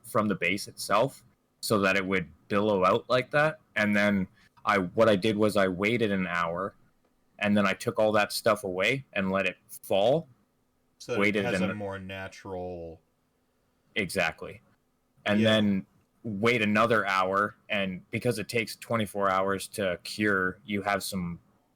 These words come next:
Speaker 1: a long, like, working time, kind of.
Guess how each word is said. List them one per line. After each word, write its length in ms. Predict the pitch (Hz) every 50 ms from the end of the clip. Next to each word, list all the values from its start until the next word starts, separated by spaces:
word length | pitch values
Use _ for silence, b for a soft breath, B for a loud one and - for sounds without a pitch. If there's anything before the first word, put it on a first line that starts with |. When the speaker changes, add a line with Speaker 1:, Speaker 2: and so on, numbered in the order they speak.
| _ _ _ _
Speaker 1:
a 100 | 113 107
long, 480 | 104 107 110 110 107 104 101 95 90 - _
like, 160 | 98 95 87 85
working 440 | 87 95 101 107 - - 120 120
time, 420 | - - 120 120 120 120 123 123 117 - _ _ _
kind 260 | - 123 123 127 127
of. 220 | 139 143 131 -